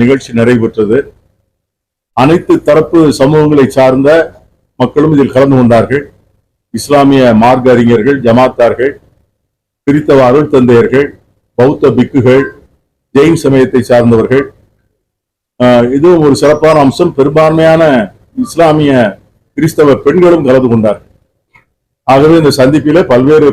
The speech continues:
பிரச்சனைகள் முன்வைக்கப்பட்டன. குறிப்பாக வைக்கப்பட்ட பிரச்சனைகள்,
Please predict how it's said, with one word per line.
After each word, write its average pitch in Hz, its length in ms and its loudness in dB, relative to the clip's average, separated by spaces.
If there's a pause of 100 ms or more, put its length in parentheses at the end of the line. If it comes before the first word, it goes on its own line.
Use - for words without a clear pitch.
பிரச்சனைகள் 139 500 0 (160)
முன்வைக்கப்பட்டன. 120 680 0 (1000)
குறிப்பாக 175 500 2
வைக்கப்பட்ட 156 420 -2 (120)
பிரச்சனைகள், 135 520 -2